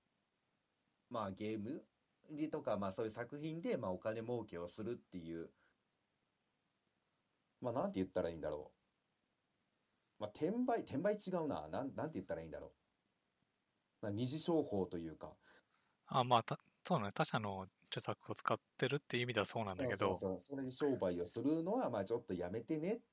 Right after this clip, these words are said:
Speaker 1: ていう。まあ、正直、まあ、<laughs> その会社次第ですよね、もう。
Speaker 2: そう、会社次第
Speaker 1: 利益得るとこもあるし。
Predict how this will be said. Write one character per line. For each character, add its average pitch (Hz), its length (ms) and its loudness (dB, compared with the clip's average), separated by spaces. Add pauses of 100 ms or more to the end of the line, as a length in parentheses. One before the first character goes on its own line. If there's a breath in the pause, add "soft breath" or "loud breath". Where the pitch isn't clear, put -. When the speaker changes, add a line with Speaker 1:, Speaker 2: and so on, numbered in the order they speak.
(140)
Speaker 1:
て 113 100 -4
い 95 520 0
う。 - 60 -6 (800)
ま 202 80 2
あ、 - 20 4
正 - 160 -2 (300)
直、 87 680 -2 (880)
ま 95 380 2
あ、 - 20 0
<laughs> 165 140 -2
そ 185 180 0
の 349 220 4
会 202 360 4
社 - 120 0 (100)
次 - 160 0
第 440 180 6
で 117 140 2
す 113 100 -4
よ 120 80 2
ね、 143 120 2
も 101 320 0
う。 - 120 -20
Speaker 2:
そ 131 200 2
う、 113 100 0
会 220 180 2
社 247 180 2
次 220 120 2
第 254 160 6
Speaker 1:
利 160 380 4
益 110 80 6
得 - 120 4
る - 60 -4
と 127 80 0
こ 117 60 -6
も 101 160 2
あ - 20 2
る 101 140 -2
し。 90 520 -4